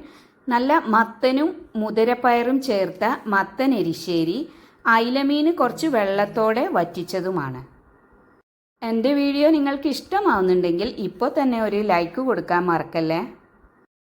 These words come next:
ഈ പീച്ചിക്കക്ക് ഞങ്ങളുടെ നാട്ടിൽ പീച്ചിങ്ങ എന്നാണ് പറയുക. നല്ല ഇളയ പീച്ചിങ്ങ നോക്കിയിട്ടെടുക്കാം. ഇത് കടയിൽ നിന്ന് വാങ്ങിയിട്ടുള്ളതാണ്. ഇതിങ്ങനെ, ആ, പൊട്ടിച്ചാൽ ഇങ്ങനെ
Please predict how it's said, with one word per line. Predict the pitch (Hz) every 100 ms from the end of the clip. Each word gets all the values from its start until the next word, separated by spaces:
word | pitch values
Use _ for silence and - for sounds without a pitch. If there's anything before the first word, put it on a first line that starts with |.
| _ _ _ -
ഈ | 311 349
പീച്ചിക്കക്ക് | 262 254 254 277 277 269 294
ഞങ്ങളുടെ | 285 220 220 220 269
നാട്ടിൽ | 247 196 208 202 233 -
പീച്ചിങ്ങ | 208 208 220 214 226
എന്നാണ് | 233 190 190
പറയുക. | 190 160 160
നല്ല | 196 220 196 233 262
ഇളയ | 208 202 220 285
പീച്ചിങ്ങ | 269 202 - 196 208
നോക്കിയിട്ടെടുക്കാം. | 214 170 175 175 196 147 139 151 - - - -
ഇത് | 220 240 349 285
കടയിൽ | 208 196 208
നിന്ന് | 220 247
വാങ്ങിയിട്ടുള്ളതാണ്. | 233 180 175 180 196 190 170 175 147 147 214 - - - 208
ഇതിങ്ങനെ, | 214 247 226 233
ആ, | 294 175 202 190
പൊട്ടിച്ചാൽ | 214 208 208 214 233 220 233
ഇങ്ങനെ | 277 - 202 196 220